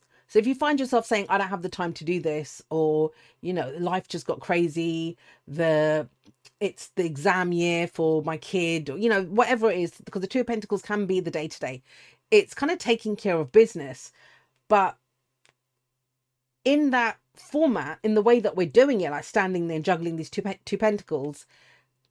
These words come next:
we don't actually, um, what's the word that I'm trying to say? We don't actually gain any ground with the Two of Pentacles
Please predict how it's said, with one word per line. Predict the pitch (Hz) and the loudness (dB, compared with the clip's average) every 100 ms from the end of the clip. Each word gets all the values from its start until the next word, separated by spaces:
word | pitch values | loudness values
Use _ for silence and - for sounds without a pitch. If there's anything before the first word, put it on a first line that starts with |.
| _ - | _ -2
we | 240 | 0
don't | 208 285 359 | 4 2 2
actually, | 302 - - 220 208 190 180 | -2 -4 -4 -2 -2 -2 2
um, | 180 175 175 180 175 _ _ - | 2 2 0 -8 -10 _ _ -18
what's | - 196 | -12 -8
the | 185 | -4
word | 185 | -4
that | 180 | -6
I'm | 160 | -10
trying | 175 | -10
to | 170 | -6
say? | 175 - | -8 -2
We | 254 | -2
don't | 320 | -2
actually | 277 208 160 | -4 -8 0
gain | 202 220 214 | 2 4 2
any | 180 165 | 0 -4
ground | 175 160 165 147 131 | -4 -2 -2 -4 -8
with | 147 | -10
the | 139 | -12
Two | - 143 | -8 -8
of | |
Pentacles | 151 143 139 135 131 127 | -6 -10 -10 -12 -12 -14